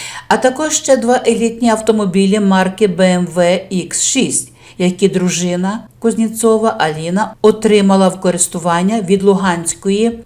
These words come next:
компанії «Транспела». Один автомобіль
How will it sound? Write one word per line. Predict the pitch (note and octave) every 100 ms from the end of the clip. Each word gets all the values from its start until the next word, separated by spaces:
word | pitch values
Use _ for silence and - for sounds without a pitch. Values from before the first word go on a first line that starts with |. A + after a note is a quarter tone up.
| _
компанії | G#3+ F#3 F#3+ E3+ E3 E3+ F#3+
«Транспела». | G#3 G3+ F3+ F#3 - E3 C3+ C3 - - _ _ - -
Один | A#3 A3+ A3
автомобіль | G#3+ G#3 G3+ G3+ F3+ G3+